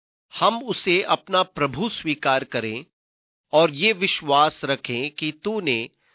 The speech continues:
उसे मृतकों में से जी उठाया है। हम तेरा धन्यवाद करते हैं कि हमें वो जीवन और उद्धार प्राप्त है। प्रभु, तुझे तेरी सनातन भुजाओं के लिए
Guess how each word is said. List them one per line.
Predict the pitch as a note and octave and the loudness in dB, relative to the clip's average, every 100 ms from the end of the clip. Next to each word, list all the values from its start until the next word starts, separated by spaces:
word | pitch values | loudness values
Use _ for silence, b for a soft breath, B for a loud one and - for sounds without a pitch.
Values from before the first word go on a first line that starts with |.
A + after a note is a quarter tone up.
| _ _ | _ _
उसे | F#3+ G3 A3 G3+ | -2 0 2 2
मृतकों | C3+ C#3+ - A#3 - A3+ | 2 -2 -2 -4 0 2
में | F3 D#3 | 2 -2
से | - F3+ | 0 -4
जी | D#3 G2 B2+ F#3 | -4 -4 -6 -4
उठाया | C#3+ - C3 B2+ B2+ | -8 -4 -2 2 0
है। | G2 G2 _ _ _ _ _ _ _ _ - | -2 -14 _ _ _ _ _ _ _ _ 4
हम | D#3+ | 4
तेरा | E3 D#3+ D3 | 6 4 4
धन्यवाद | C3 C3 C#3 C3+ C3+ E3 - | 2 0 2 4 6 4 4
करते | E3 D3+ F#3+ | 0 0 0
हैं | E3+ G3 - _ _ _ _ _ - | 0 -2 -12 _ _ _ _ _ 0
कि | F3+ | 0
हमें | C3+ F3 G#3 G#3+ | 4 4 4 4
वो | F3+ D#3+ | 2 -2
जीवन | G#2 C#3 E3+ C#3+ C3+ | -2 -2 0 0 -2
और | D#3 D3 C#3+ | 0 2 4
उद्धार | C#3 A2+ F#2 A#2+ C#3 | 2 -4 -4 2 2
प्राप्त | B2+ - B2 B2 - | 0 0 2 2 -2
है। | A2 - _ _ _ _ _ _ _ _ _ _ - | -16 -16 _ _ _ _ _ _ _ _ _ _ 0
प्रभु, | F3 D#3 E3+ G2+ _ _ _ _ _ _ | 2 4 0 -2 _ _ _ _ _ _
तुझे | F3+ D#3+ G3+ | 0 6 4
तेरी | G3 F#3 F3+ | 6 2 2
सनातन | - E3 D3 D#3+ F3 G3 F#3 | -2 -2 2 2 2 -2 -2
भुजाओं | A#2 A#2+ A2+ B2+ E3 | -4 -4 0 2 2
के | E3 E3 | 0 -2
लिए | C#3 B2+ G#2 | 0 -2 -2